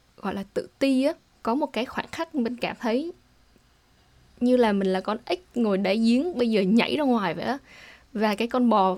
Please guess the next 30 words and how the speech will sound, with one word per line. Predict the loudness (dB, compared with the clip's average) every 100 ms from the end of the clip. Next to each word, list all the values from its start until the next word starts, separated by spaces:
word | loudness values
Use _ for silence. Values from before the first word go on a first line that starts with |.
| -6
đạp | -6 2 2 0 -4
trúng | -4
vào | 0
mình, | 4 4 4
<laughs> |
đó | 2 4
chính | 4 0
là | 0
cái | -2 0
thực | -2 2
tế | 4 4
là | 4 2 0 -14 _ _ _
mình | 0 0
thực | -2 -4
sự | -4 -6 _ _ _ 4
chưa | 6
đủ | 6 2 -4
giỏi. | -4 -4 -6 -12 _ _ _ _ _ -20 -20 _ -8
Đó. | -4 -2 -4 -16 -20 -20 -10
Và | -4 0 2 0
sau | 0 0
khi | 2 2
mà | 2
mình, | 2 0 0 -2
ờ, | -2 -4 -8 -12 _ _ _ -20 _
rớt | -2 0
guitar | -2 -2 -2
nhân | -2 -2
văn | -4 -4
rồi, | -6